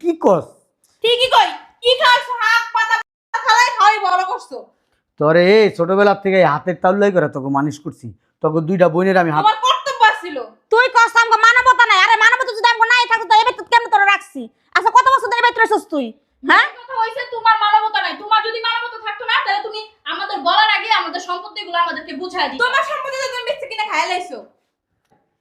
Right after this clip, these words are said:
Speaker 1: কি রে? তখন লিগে কি আমি কিছু করি নাই?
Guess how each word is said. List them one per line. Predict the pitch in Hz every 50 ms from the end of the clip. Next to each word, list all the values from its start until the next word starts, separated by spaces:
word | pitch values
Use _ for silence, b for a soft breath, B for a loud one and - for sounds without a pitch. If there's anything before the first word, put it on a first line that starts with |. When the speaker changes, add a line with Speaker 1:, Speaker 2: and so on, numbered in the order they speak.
| _ _ _ -
Speaker 1:
কি | 175 185
রে? | 208 254 269 - - _ _ _ _ _ _ _ _ -
তখন | 165 147 165
লিগে | 165 180 170
কি | 165 185
আমি | 180 180
কিছু | 180 208 190 - 190
করি | - 196 214 202 196
নাই? | 190 226 277 285